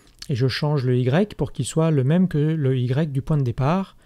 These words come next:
pour que ça fasse un trait droit. Voilà. Parfait. Winston est plus beau comme ça. Je vais maintenant vous montrer une dernière chose. Avez-vous vu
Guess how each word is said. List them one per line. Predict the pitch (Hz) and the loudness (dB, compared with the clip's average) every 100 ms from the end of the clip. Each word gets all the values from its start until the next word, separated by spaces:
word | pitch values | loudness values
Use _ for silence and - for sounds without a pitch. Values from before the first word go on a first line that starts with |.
| - | -10
pour | 151 | -8
que | - | -6
ça | 131 | -6
fasse | - 160 - | -4 -4 -2
un | 135 | -4
trait | - 135 | -4 -4
droit. | 113 135 127 180 - - - _ _ _ _ - | -2 -2 0 -2 -6 -20 -20 _ _ _ _ -12
Voilà. | 139 110 113 113 104 - _ _ _ _ _ _ _ - - | -6 -2 -2 -2 -4 -8 _ _ _ _ _ _ _ -16 -2
Parfait. | 156 143 - - - - - _ _ - - | -2 -2 -6 -6 -8 -14 -20 _ _ -8 0
Winston | 135 - 175 | 0 2 4
est | 139 | 4
plus | - | 4
beau | 220 226 | 6 6
comme | 151 | 4
ça. | 131 120 - - _ _ _ _ _ _ _ _ - - - - - | -2 -6 -8 -20 _ _ _ _ _ _ _ _ -20 -20 -20 -20 -12
Je | - | 0
vais | 180 269 | 2 4
maintenant | 226 254 | 4 4
vous | 202 | 4
montrer | 180 180 226 | 4 2 2
une | 180 | 4
dernière | 156 143 127 | 4 2 0
chose. | - 107 98 - _ _ _ _ _ _ _ _ - 202 | -4 -6 -6 -12 _ _ _ _ _ _ _ _ -12 -2
Avez-vous | 190 208 190 | 0 2 2
vu | 196 233 294 | 2 2 2